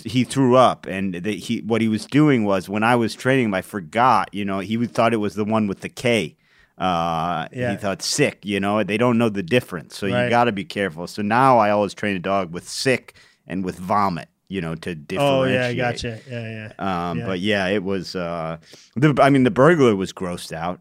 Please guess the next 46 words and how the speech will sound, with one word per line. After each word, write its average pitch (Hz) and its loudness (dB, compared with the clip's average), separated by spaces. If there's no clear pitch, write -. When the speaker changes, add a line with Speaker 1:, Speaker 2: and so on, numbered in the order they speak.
Speaker 1:
so 98 -4
he 113 0
left. 85 -2
Speaker 2:
Yeah, 160 0
oh, 202 6
yeah. 208 4
Speaker 1:
Um, 170 -2
Speaker 2:
So 160 2
it 151 2
wa-, 156 0
it 143 -2
actually 151 0
did 160 -4
work 123 -2
out. 127 0
It 135 -2
was 143 -2
effective, 120 0
Speaker 1:
worked 117 4
Speaker 2:
is 104 2
Speaker 1:
out, 92 2
Speaker 2:
what 123 -10
you're 101 -6
Speaker 1:
yeah. 82 -6
Speaker 2:
saying. 113 -8
Yeah. 123 -10
Speaker 1:
Yeah, 110 0
yeah. 90 -4
I 95 -4
mean, 165 4
the 131 6
whole 165 6
thing's 127 2
obviously 95 -2
a 80 -8
lie, 82 0
but, 95 -4
you 113 2
know, 76 -4
uh, 80 -6
uh, 71 -10
yeah. 69 -10
So - -6
who, 92 -10
who 117 -2
cares? 120 0